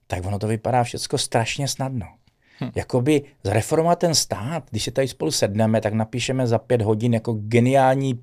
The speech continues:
Speaker 1: program Singapuru propojenýho, já nevím s čím, jo. Problém je v tom, když to pak máte začít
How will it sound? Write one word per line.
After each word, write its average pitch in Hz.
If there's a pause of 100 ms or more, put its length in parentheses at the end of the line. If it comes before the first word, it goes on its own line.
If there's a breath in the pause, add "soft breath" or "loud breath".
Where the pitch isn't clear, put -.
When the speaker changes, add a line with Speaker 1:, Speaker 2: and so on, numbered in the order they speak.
(140)
Speaker 1:
program 120 (460 loud breath)
Singapuru 123
propojenýho, 120
já 110
nevím 120
s 123
čím, 120
jo. 80
Problém 98
je 117
v 117
tom, 117
když 110
to 113
pak -
máte 104
začít -